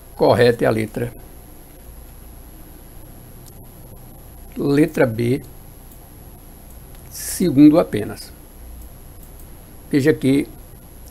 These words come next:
a primeira está errada. Estacionar veículos nos acostamentos é permitido. Aqui está errado. É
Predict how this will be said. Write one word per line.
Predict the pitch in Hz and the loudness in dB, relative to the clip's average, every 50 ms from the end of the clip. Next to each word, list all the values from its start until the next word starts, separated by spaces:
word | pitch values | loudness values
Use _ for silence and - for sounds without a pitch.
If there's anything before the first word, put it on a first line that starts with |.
| - - - - - - - - - - - - | -20 -20 -20 -20 -20 -20 -20 -20 -20 -20 -12 -4
a | - 151 135 | -2 -2 0
primeira | - 156 123 127 135 127 | 2 2 4 4 2 2
está | 127 - - 165 160 | 0 0 2 2 4
errada. | - 123 120 113 110 - 117 110 - - 320 | 4 4 2 2 0 -2 -8 -10 -12 -12 -10
Estacionar | 214 123 - - - 139 131 - - 151 143 131 135 139 120 | -10 -8 -6 -2 0 0 0 0 0 0 4 4 4 4 4
veículos | 113 131 151 139 127 131 - - - - - - - - - | 4 2 2 4 4 2 -2 -6 -12 -18 -18 -20 -16 -8 -2
nos | 139 147 160 151 | 0 0 2 2
acostamentos | 160 156 - - 147 - - 120 127 127 131 135 135 - - - - - - - - - - - - - - - - - - - - - | 0 0 0 -2 -2 0 0 0 0 2 2 2 2 0 -2 -8 -18 -20 -20 -20 -20 -20 -20 -20 -20 -20 -20 -20 -20 -20 -20 -20 -6 0
é | - 160 | 2 2
permitido. | 156 - - - 165 151 123 127 120 127 143 143 147 147 117 104 - - - - - 156 | 2 2 2 4 4 6 6 4 2 2 4 4 6 4 4 0 -6 -10 -18 -16 -12 -12
Aqui | - - - 131 | -10 -6 -6 -6
está | 120 - - 165 175 | -6 -6 -2 -2 0
errado. | 151 127 127 123 120 123 139 - - - - - - | 0 0 0 -2 -4 -6 -10 -14 -18 -20 -20 -16 -14
É | - | -14